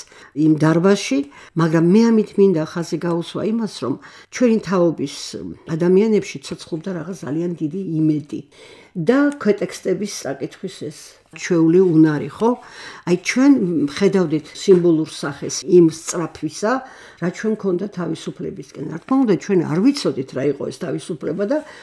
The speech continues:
გვეგონა, რომ, ესე იგი, ამ საღამოს რომ დავიძინებთ, თვალდილით თავისუფლები გავიღვიძებთ, მაგრამ აღმოჩნდა, რომ ეს ძალიან ხანგრძლივი და მძიმე შრომა ყოფილა თავისუფლება, მაგრამ, აი, უბრალოდ მინდა გავიხსენო ის სიხარული,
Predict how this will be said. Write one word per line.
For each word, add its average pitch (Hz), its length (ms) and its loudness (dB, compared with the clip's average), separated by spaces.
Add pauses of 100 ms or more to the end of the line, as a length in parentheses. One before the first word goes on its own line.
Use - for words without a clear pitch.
გვეგონა, 180 420 6
რომ, 254 240 2
ესე 196 160 -2
იგი, 208 140 -2
ამ 185 120 -2
საღამოს 175 460 -4
რომ 160 240 0
დავიძინებთ, 190 640 0
თვალდილით 175 500 -2
თავისუფლები 160 600 -6
გავიღვიძებთ, 208 580 -2
მაგრამ 135 320 -4 (380)
აღმოჩნდა, 226 640 2
რომ 139 180 0 (380)
ეს 196 260 0
ძალიან 175 280 0
ხანგრძლივი 165 680 0
და 180 160 -4
მძიმე 165 360 0
შრომა 160 360 -4
ყოფილა 196 400 -2
თავისუფლება, 147 640 -6
მაგრამ, 147 380 -4 (240)
აი, 220 140 0
უბრალოდ 208 360 8
მინდა 190 320 6
გავიხსენო 185 640 0
ის 185 160 -4
სიხარული, 180 720 0